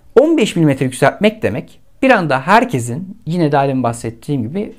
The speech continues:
Red Bull'un oyununu oynamasına sebebiyet verdi. Ama Adrian Newey bu dalgalanma sorununu çok önceden görüp iki bin yirmi iki aracından itibaren bu felsefe üzerine çalışarak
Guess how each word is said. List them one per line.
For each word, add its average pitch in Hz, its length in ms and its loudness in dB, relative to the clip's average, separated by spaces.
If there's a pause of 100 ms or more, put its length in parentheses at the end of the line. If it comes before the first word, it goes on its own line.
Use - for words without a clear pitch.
Red 214 240 2
Bull'un 202 240 -4
oyununu 151 300 2
oynamasına 135 1120 -4
sebebiyet 117 580 -4
verdi. - 260 -12 (320)
Ama 220 160 0
Adrian 214 320 2
Newey 127 260 2 (240)
bu 180 100 0
dalgalanma 160 520 4
sorununu 107 580 -2 (320)
çok 226 220 2
önceden 113 360 0
görüp 98 220 -8 (420)
iki 196 200 -2
bin 202 80 2
yirmi 190 240 0
iki 220 220 0
aracından 165 260 2
itibaren 117 540 -4 (320)
bu 254 60 0
felsefe 240 500 0
üzerine 117 320 -2
çalışarak 135 640 -4